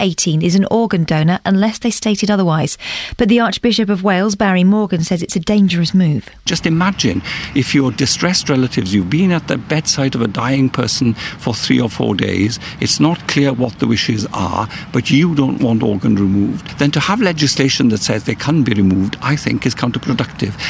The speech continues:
Speaker 2: and might result in more people opting out.
Speaker 1: After more than a week living in Moscow airport, the American fugitive Edward Snowden has revealed he's asked twenty-one countries for asylum. The list inc-, includes Russia, Bolivia and Ireland, but not the U K.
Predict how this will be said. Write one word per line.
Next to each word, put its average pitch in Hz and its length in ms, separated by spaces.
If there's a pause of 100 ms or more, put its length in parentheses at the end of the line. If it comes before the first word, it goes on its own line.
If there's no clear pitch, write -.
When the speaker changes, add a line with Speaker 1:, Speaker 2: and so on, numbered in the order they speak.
(120)
Speaker 2:
and 160 160
might 208 460
result 190 480 (260)
in 143 160
more 165 220
people 170 400 (240)
opting 190 340
out. - 280 (500)
Speaker 1:
After 262 200
more 277 200
than 262 120
a 254 40
week 240 300
living 180 280
in 180 100
Moscow 185 400
airport, 190 420
the 175 120
American 202 440
fugitive 175 560
Edward 175 300
Snowden 202 540
has 180 240
revealed 190 380
he's 190 160
asked 190 260
twenty-one 240 580
countries 208 460
for 180 100
asylum. 175 520 (340)
The 185 80
list 185 240
inc-, 180 500
includes 180 440
Russia, 196 320
Bolivia 175 440
and 170 220
Ireland, 180 460
but 185 100
not 202 240
the 214 100
U 196 180
K. 190 360